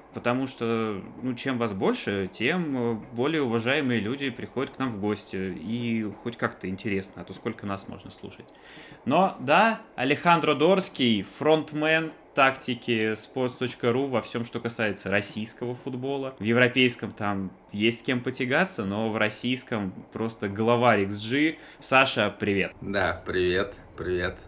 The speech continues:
Speaker 2: Очень приятно, что позвали, и такая подводка.
Speaker 1: Саша, давай начнем с того, что мне кажется, ты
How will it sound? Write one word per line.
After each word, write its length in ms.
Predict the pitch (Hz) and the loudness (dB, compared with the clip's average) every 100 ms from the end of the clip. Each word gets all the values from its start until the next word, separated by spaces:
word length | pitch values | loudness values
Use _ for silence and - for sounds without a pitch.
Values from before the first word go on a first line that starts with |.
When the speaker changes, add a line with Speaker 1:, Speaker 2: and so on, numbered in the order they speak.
| - | -8
Speaker 2:
Очень 300 | 95 - 87 | -6 -6 -8
приятно, 400 | 85 90 87 71 | -2 -2 -2 -6
что 180 | - 73 | -10 -8
позвали, 560 | 82 82 85 87 87 78 | -6 -4 -4 -4 -4 -6
и 40 | 73 | -6
такая 360 | 80 - 82 | -8 -6 -6
подводка. 560 | 80 80 82 87 85 - | -4 -6 -4 -6 -6 -4
Speaker 1:
Саша, 440 | 147 139 120 - - | 2 2 0 -10 -14
давай 560 | 107 117 131 143 113 - - | -8 -6 0 0 0 -2 -6
начнем 400 | 113 113 147 131 | -6 -4 -4 -4
с 60 | |
того, 320 | - 120 156 196 | -2 -2 -2 -4
что 440 | - 120 101 - - - - | -4 -4 -4 -6 -14 -20 -10
мне 260 | 120 135 190 | -4 -2 -2
кажется, 440 | 160 120 110 101 | -2 -2 -4 -10
ты 480 | - 127 143 151 | -6 -4 -2 -4